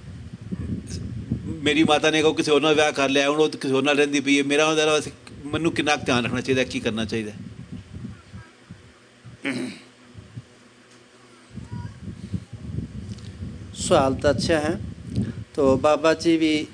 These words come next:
Speaker 2: ਇਹਦਾ ਪਹਿਲੇ ਜਵਾਬ ਦੇ ਚੁੱਕੇ ਸੀ ਕਈ ਸਤਸੰਗਾਂ ਵਿੱਚ।
Speaker 1: So, you see, I had asked Master that, well, there are many dear ones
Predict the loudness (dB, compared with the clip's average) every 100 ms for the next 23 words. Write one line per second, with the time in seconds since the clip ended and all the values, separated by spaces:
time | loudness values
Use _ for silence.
0 | 0 2 4 4 6 6 6 4 -4 0
1 | 4 6 6 4 2 2 0 0 0 2
2 | -2 2 4 4 0 0 2 2 2 0
3 | -4 -12 -16 -20 -18 -14 -14 -16 -20 -20
4 | -16 -14 -12 -12 -12 -16 -16 -16 -18 -20
5 | 0 4 6 6 4 -4 -4 0 2 0
6 | -2 -6 0 4 4 2 2 2 2 2
7 | 2 0 0 0 -2 -2 0 4 2 4
8 | 0 4 4 6 4 0 -4